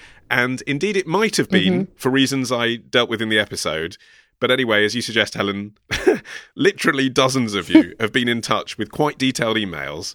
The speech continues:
Speaker 2: Quite detailed.
Speaker 1: Quite a lot of detail. To say that Matt might have actually been remembering the now permanently closed ride Horizons, uh, which opened in nineteen eighty-three, closed in nineteen ninety-four,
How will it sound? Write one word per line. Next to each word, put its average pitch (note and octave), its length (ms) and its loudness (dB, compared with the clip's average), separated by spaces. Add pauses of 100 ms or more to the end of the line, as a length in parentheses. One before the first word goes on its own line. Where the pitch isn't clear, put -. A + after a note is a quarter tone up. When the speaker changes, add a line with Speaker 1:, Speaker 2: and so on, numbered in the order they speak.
(120)
Speaker 2:
Quite A3 560 4
detailed. F3+ 560 2
Speaker 1:
Quite C3 100 -6
a B2+ 60 2
lot A#2+ 200 0
of G#2+ 60 -8
detail. D#2+ 480 -4 (160)
To C3+ 100 0
say D3 180 2
that C3 160 0
Matt C3+ 380 -4
might C#3+ 380 -2
have B2 140 -2
actually A2 420 -2
been G#2+ 240 -2
remembering F#2+ 720 -2 (300)
the A2 160 -2
now G#2+ 220 2
permanently C3 600 0
closed G2+ 380 0
ride F#2+ 380 -2 (160)
Horizons, A2+ 1040 -2 (460)
uh, G2+ 280 -2
which - 300 -4
opened D#3 300 0
in B2 100 -2
nineteen A#2 300 -2
eighty-three, G2 800 0 (300)
closed D3+ 360 0
in C3 120 -4
nineteen A#2+ 340 -4
ninety-four, G2 880 -4